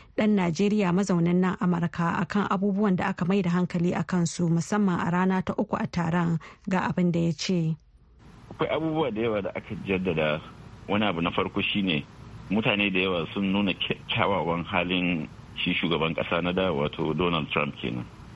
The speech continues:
Speaker 2: An nuna zancen, ah, haɗin kai da ya kawo, an nuna zancen cewa shi mai arziki ne, ya shiga siyasa ba don neman kuɗi ba ne,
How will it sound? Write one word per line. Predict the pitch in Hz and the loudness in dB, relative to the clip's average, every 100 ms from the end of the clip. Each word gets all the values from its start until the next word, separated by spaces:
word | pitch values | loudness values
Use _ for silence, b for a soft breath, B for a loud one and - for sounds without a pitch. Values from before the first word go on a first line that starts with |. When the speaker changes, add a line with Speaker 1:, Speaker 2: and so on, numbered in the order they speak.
| - | -4
Speaker 2:
An | 90 104 | 0 2
nuna | 113 107 | 2 0
zancen, | 87 82 - 98 101 98 95 69 - - | 0 -2 0 0 2 2 0 -2 -10 -4
ah, | 78 78 71 69 65 60 - - - | 0 2 2 0 -2 -4 -8 -18 -8
haɗin | - 117 92 - | -4 -2 -2 0
kai | 123 101 | 0 2
da | 85 | 2
ya | 87 | 0
kawo, | - 117 131 147 175 - - - - | 0 0 0 -2 -6 -12 -20 -20 -8
an | 98 104 | -2 0
nuna | 113 104 | 0 0
zancen | 90 82 95 95 | 0 0 -2 -2
cewa | 113 90 87 - | 0 0 -2 -2
shi | 107 | 0
mai | 92 80 67 - | 2 2 0 -2
arziki | 92 117 113 - 110 | 0 0 -2 -2 0
ne, | 107 | 2
ya | 98 104 | 2 0
shiga | 87 92 - | 0 -2 0
siyasa | 85 110 - 113 | 0 0 0 -2
ba | 92 82 | 0 0
don | 95 | 0
neman | 95 95 98 - | 2 2 0 -2
kuɗi | - 92 | -2 0
ba | 101 | 2
ne, | 98 92 87 | 2 0 0